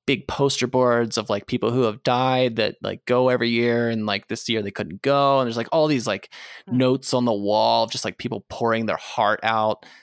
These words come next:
Speaker 1: to, it's just, like, I, I can't help it but go in there,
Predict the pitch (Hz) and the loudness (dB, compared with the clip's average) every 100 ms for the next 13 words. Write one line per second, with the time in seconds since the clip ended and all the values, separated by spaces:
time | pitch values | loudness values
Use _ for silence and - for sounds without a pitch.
0 | _ - - 107 101 135 - 185 - 127 | _ -14 -10 -8 -2 0 2 2 2 0
1 | 107 - - _ _ 143 147 - 143 202 | -2 -10 -20 _ _ -2 0 -2 -2 0
2 | 156 156 151 - - 123 117 117 120 | 2 2 2 0 -2 0 2 2 0